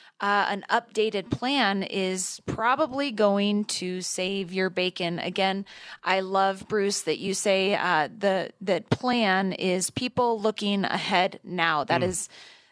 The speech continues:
Speaker 1: that is just, I love that. And, uh, so that's what we wanna make sure that, that you're doing, and that, um, you know, you've got all these things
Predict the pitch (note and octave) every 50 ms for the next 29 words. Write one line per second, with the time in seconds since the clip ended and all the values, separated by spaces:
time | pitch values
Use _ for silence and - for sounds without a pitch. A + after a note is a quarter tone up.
0 | _ - G3 G3 F#3+ G3 F#3+ - - - A3 G3+ G3+ G3+ - - - - - -
1 | - - G3 F#3+ F3+ F#3 G3 F#3+ F#3+ F3+ F3+ - E3+ D3 C#3+ C3+ - - - F#3+
2 | F3+ F3+ F3 F3 F3 - - - - - - - - _ - F#3+ F#3 F3 F3 -
3 | - G#3 G3 A#3 A#3 C4 - - - G#3+ F#3+ A#3 A#3 A3+ A3 A3+ G#3+ G#3+ G#3+ G#3
4 | G#3 G3 - - - - E3+ F3 F3 E3 F#3 - - - E3 F#3 E3 - - G3+
5 | A#3 C4 C4+ G3+ C4 C4 C4 B3+ B3+ B3+ B3+ A#3+ G#3 F#3 F3+ D#3+ D#3+ D#3+ - -
6 | - F#3 E3+ D#3 D#3 D3 - F3+ - G#3 G3 G3 F#3+ F#3 F#3 F#3 - - - -
7 | _ - G3 G3+ F#3 - - G#3+ F#3+ F#3 F3+ F#3+ - - _ _ _ _ - -
8 | A3 B3 C4 A#3 B3+ A#3 A3+ G#3+ - - - G#3+ G3 F#3+ F#3 F3+ F3+ -